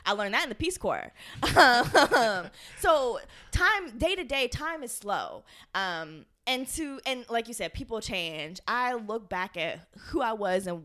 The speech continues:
what, how I thought and saw the world two years ago, and it's vastly different than how I look and see the, look at the world today. Um, and I anticipate that to change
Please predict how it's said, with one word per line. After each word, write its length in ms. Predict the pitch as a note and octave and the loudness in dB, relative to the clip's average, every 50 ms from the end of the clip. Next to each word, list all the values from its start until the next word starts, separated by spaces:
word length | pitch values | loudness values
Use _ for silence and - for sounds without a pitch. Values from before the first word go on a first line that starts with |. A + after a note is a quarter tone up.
| A2+ - | -14 -18
what, 280 | D#3 F3+ F#3 A3 A3 | -10 -4 -2 0 0
how 240 | B2 F#3 G#3+ A3+ A3 A3 | -2 -2 -4 -4 -4 -4
I 80 | G#3+ G#3+ | -4 -6
thought 300 | - F#3+ F3+ F#3+ F#3+ A2 | -4 -4 -2 -2 -2 -4
and 80 | E3+ G3 | -6 -8
saw 140 | - E3+ E3+ | -6 -6 -6
the 100 | D#3+ D#3+ | -6 -6
world 540 | D#3+ D#3+ E3 F3 F#3 F3+ F3 E3 E3+ E3+ - - - - _ - | -8 -6 -4 -2 -2 0 -2 -2 -4 -6 -8 -16 -20 -20 _ -12
two 160 | - - A3 | -10 -10 -10
years 360 | G3 E3 D#3+ G3 G3+ F#3+ F3 D#3+ | -10 -8 -6 -6 -6 -6 -8 -8
ago, 300 | - D3 A2+ G#2 A2 - - - - | -8 -6 -6 -6 -6 -10 -14 -16 -12
and 100 | - G3 | -10 -8
it's 160 | G3 F3+ F3 D#3+ | -8 -8 -10 -12
vastly 520 | E3 D3+ F#3 F3+ F3 F#3 F3+ - E3+ E3+ E3 | -8 -2 0 0 0 0 -2 -4 -6 -6 -6
different 320 | E3 D#3+ D#3+ D3+ D#3 D#3+ | -6 -6 -6 -6 -8 -6
than 160 | D#3+ D#3 D3+ E3 | -6 -6 -6 -6
how 340 | E3 D#3+ C#3+ C3+ D3+ C#3 - | -6 -4 -4 -2 -2 -2 -2
I 140 | - D3 D3+ | -2 -2 -2
look 280 | D#3+ D#3 D3+ - - | -4 -6 -8 -10 -10
and 160 | - D#3 E3+ | -12 -14 -12
see 120 | - D#3 D#3 | -12 -12 -10
the, 160 | D3 D3+ D3+ - | -8 -8 -8 -6
look 140 | E3+ E3 - | -6 -6 -6
at 100 | D#3+ - | -6 -8
the 80 | D#3+ | -8
world 420 | D3+ D3+ D#3 C#3+ C#3 D3 C#3 - - | -6 -6 -4 -2 -2 -4 -4 -6 -10
today. 480 | - E3+ D#3+ C#3+ B2 A#2+ G2 D#2+ - - - - - - - _ _ _ - | -10 -8 -6 -6 -6 -6 -8 -8 -10 -12 -18 -20 -20 -20 -20 _ _ _ -2
Um, 540 | F3 F#3 F3 E3+ E3+ E3+ E3 E3 C#3 - - _ _ _ - | 0 0 0 0 0 -2 -4 -6 -8 -14 -18 _ _ _ 2
and 100 | A#3+ B3 | 4 4
I 200 | A3+ A#3 B3 B3+ | 4 4 4 2
anticipate 460 | B3+ B3+ C4 C4+ - B3 A#3 A#3+ A3+ | 0 -2 -6 -8 -8 -4 -4 -4 -2
that 120 | G#3+ G3+ - | -4 -6 -6
to 60 | F#3+ | -8
change 640 | F3+ - A#3+ A3 G#3+ G3 F#3+ F#3+ F#3+ F#3+ - - | -10 -8 -8 -8 -8 -8 -8 -8 -10 -10 -12 -16